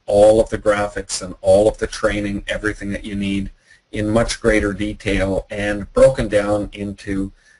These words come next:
a number of videos that cover specific topics. So, um, we've been forty-five minutes. I apologize. I didn't think it was gonna go that long.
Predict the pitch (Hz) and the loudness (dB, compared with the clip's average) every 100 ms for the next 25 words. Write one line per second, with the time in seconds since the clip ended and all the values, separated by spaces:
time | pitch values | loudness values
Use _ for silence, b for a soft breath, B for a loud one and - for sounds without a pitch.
0 | - - 110 110 107 98 98 98 98 95 | -14 -4 -2 2 0 0 -2 -2 -2 -2
1 | 95 - - 98 92 - - - - - | -4 -4 -8 -8 -8 -12 -12 -12 -12 -14
2 | 90 - - - - - - - - 95 | -16 -18 -18 -16 -12 -10 -10 -10 -8 -6
3 | 95 b b b b b - 120 117 117 | -8 b b b b b -2 2 4 2
4 | 113 - 139 139 135 123 131 127 - 113 | -2 0 2 4 4 4 4 2 4 4
5 | 107 113 117 - 101 101 98 - - 110 | 4 2 0 -2 -2 -2 -2 0 2 4
6 | 107 107 104 98 95 98 98 101 98 104 | 4 4 2 2 -4 -6 -6 -8 -10 -12
7 | 101 - 104 104 98 113 113 95 98 101 | -10 -6 -4 -4 -4 -4 -4 -4 -6 -8